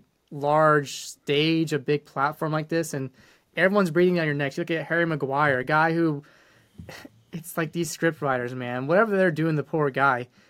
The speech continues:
He goes and plays the other night against Scotland, has an own goal, and he's already had it so hard, so tough, and just continues and continues to pile on. So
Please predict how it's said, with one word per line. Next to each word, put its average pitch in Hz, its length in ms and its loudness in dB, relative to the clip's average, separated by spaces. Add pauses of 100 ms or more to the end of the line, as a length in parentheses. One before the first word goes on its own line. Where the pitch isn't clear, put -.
(120)
He 185 200 -4
goes 196 240 6
and 185 100 0
plays 185 320 2
the 180 60 2
other 175 80 2
night 170 140 0
against 151 240 -4
Scotland, 156 420 0
has 156 100 -4
an 151 140 -6
own 160 260 -2
goal, 143 380 0
and 143 100 -6
he's 185 200 -2 (100)
already 226 460 4
had 202 200 0
it 196 100 -4
so 190 480 -2
hard, 180 380 0
so 175 240 -2
tough, 170 460 -4 (680)
and 196 240 -2
just 180 160 -2
continues 180 680 -2
and 156 140 -6
continues 170 400 -4
to 151 80 -4
pile 147 360 -2
on. 135 320 -2
So 143 320 -4